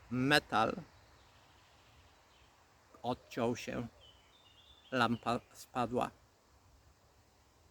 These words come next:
Nic nie dzieje się przypadkowo,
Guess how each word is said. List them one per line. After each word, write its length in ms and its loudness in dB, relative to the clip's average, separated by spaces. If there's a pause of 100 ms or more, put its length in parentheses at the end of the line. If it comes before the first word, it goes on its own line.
(360)
Nic 340 -6
nie 360 2
dzieje 420 0
się 260 -4
przypadkowo, 800 -4